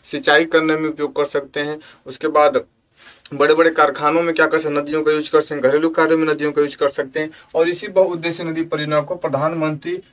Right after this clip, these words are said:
नेहरू ने, प्रधानमंत्री नेहरू जी ने इसे क्या कहा था बाबू, बताएंगे?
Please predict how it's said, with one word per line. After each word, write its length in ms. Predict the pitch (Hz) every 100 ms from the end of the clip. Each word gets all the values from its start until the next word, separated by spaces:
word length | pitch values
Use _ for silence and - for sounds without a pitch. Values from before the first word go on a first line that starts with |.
| -
नेहरू 380 | 135 143 151 165
ने, 220 | 151 131 131 - _ _ _ _ _ _ -
प्रधानमंत्री 540 | 135 151 170 170 165
नेहरू 500 | 160 151 226 165 185 - _ _ _ _ _ _ _ 131
जी 360 | 123 143 165
ने 360 | 160 143 127 131 - _ _ _ _ _ _ _ _
इसे 500 | 156 147 156 135 131 - _ _ _ _ _ -
क्या 180 | 190
कहा 220 | 202 202 190
था 100 | 190
बाबू, 240 | 185 180
बताएंगे? 520 | 165 165 175 208 262